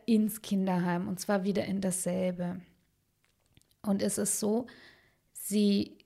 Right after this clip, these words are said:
schildert das sehr eindrucksvoll, sie verschließt sich dann komplett. Und das finde ich sehr erschütternd für so ein kleines Kind,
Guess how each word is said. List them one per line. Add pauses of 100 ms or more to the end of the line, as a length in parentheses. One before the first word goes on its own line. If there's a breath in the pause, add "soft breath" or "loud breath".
schildert
das
sehr
eindrucksvoll,
sie
verschließt
sich
dann
komplett. (680 soft breath)
Und
das
finde
ich (1600)
sehr
erschütternd
für
so
ein
kleines
Kind,